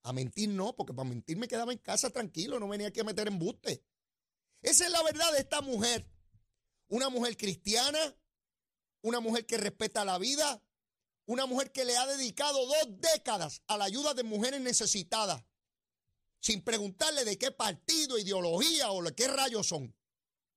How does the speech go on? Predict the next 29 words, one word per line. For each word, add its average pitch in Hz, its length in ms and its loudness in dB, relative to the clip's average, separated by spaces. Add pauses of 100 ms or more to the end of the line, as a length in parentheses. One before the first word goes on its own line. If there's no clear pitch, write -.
(880)
Miles 294 400 2
de 226 80 -2
mujeres 220 420 0
que 240 100 -4
hay 262 120 0
en 254 100 -6
Puerto 220 380 -4
Rico 247 300 -2
hoy 226 520 2 (600)
viviendo 247 380 0
un 269 100 -4
infierno 240 680 2
en 196 60 -2
sus 196 180 2
hogares 185 500 2 (280)
o 180 100 0
en 175 60 2
la 175 100 0
relación 165 440 0
de 233 100 0
pareja, 170 540 -2 (380)
que 196 120 4
no 226 100 -2
saben 269 300 2
dónde 254 360 0
ir, 220 260 -2 (280)
a 175 100 0
dónde 226 280 0
llegar. 196 500 2